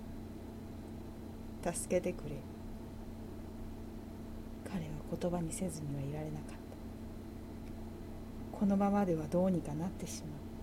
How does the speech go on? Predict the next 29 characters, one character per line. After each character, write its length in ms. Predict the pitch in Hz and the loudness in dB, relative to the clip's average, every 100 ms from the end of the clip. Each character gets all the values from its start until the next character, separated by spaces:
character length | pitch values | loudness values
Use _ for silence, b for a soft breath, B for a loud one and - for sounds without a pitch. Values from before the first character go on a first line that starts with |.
| - - - - - - - - | -6 -6 -6 -6 -6 -6 -6 4
そ 160 | - | 10
の 140 | 208 214 | 12 12
前 220 | 220 208 | 12 10
に 100 | 170 | 6
早 320 | - 190 202 | 2 2 2
く、 220 | 170 - - - - - - - - - - | 2 -4 -6 -8 -6 -6 -6 -6 -6 -6 -2
早 260 | 170 165 | 0 0
く、 160 | 156 - - - - - - - - - - - - - - | 0 -4 -6 -6 -6 -6 -6 -6 -6 -6 -6 -6 -6 -6 -2
誰 220 | 170 156 | -2 -2
か 120 | 151 156 156 | -2 -2 -2
助 200 | 147 - | -2 -2
け 40 | |
て 120 | 156 151 | -4 -4
く 120 | - 147 - - - - - - - - - - - - - - - - - - - - - - - - - - - - | -6 -6 -6 -6 -6 -8 -8 -8 -6 -4 -4 -6 -6 -6 -6 -6 -6 -6 -6 -6 -6 -6 -6 -6 -6 -6 -6 -6 -6 -2
れ。 80 | 202 | 0
だ 40 | |
が 140 | 180 170 165 | 0 0 0
彼 260 | 208 220 | 4 6
は 60 | 180 156 147 | 6 2 -2
分 80 | - | 0
か 80 | |
っ 40 | 202 | 0
て 180 | - 143 | 0 -4
い 40 | - | -4
た。 100 | - - - - - - - - - - - - - - - - - | -4 -4 -6 -6 -6 -6 -6 -6 -6 -6 -6 -6 -6 -6 -6 -8 0
求 220 | 202 190 220 | 2 8 10
め 120 | 208 | 10
て 140 | - | 6
も 100 | 165 | 0